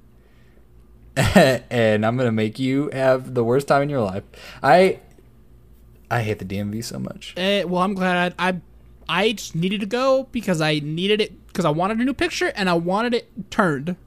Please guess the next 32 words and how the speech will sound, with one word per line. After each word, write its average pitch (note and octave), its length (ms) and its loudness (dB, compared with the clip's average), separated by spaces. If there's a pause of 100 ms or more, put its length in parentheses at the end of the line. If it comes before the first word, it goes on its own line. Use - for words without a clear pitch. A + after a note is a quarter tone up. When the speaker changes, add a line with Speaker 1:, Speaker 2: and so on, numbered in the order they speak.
Speaker 2:
That's F#3+ 240 0
it. D#3 340 -6
Speaker 1:
Do B2 100 0
you C#3+ 60 0
smile C3 400 6
in C#3 100 2
your C#3+ 80 0
picture? E3 300 0
Speaker 2:
No, F#3+ 240 0
I D3 80 -2
took - 180 -8
a F3+ 60 0
mugshot. D#3 580 -4 (1080)
Speaker 1:
You A#2+ 140 2
did, A#2 280 4
<laughs> A#2 120 6
you C3 80 4
did A2+ 80 0
Speaker 2:
They, A#3+ 500 2
Speaker 1:
the, A2+ 100 -2
the A2 80 0
mugshot A2+ 340 0
Speaker 2:
and A3 120 2
you, B2+ 120 2
Speaker 1:
thing? B2+ 160 -12
Speaker 2:
not A#3 240 2
every G#3+ 180 -4
state E3+ 320 -2
lets D#3 240 -2
you C#3+ 60 -4
smile, C3+ 440 -2
but C#3+ 220 -4